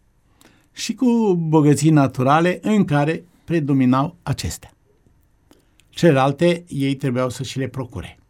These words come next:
Era o țară puțin, foarte puțin agricolă, puține, câteva văi, da? Dar celelalte nevoi trebuiau să, să le câștige prin comerț.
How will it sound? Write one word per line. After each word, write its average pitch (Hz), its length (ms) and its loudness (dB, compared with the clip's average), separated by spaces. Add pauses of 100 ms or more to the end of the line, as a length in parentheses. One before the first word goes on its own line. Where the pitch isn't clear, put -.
(1500)
Era 127 420 0
o 123 80 -4 (200)
țară 123 300 -2
puțin, 151 720 0
foarte 135 340 -8
puțin 127 300 -8
agricolă, 127 600 -4 (580)
puține, 143 540 -6
câteva 147 580 0
văi, 135 420 -4 (1200)
da? 127 260 -6 (400)
Dar 123 460 0 (1300)
celelalte 143 420 2
nevoi 135 560 2
trebuiau 131 420 0
să, 135 500 -2 (1040)
să - 260 -10
le 127 160 -2
câștige 147 520 -2
prin 151 360 -6
comerț. 147 680 -2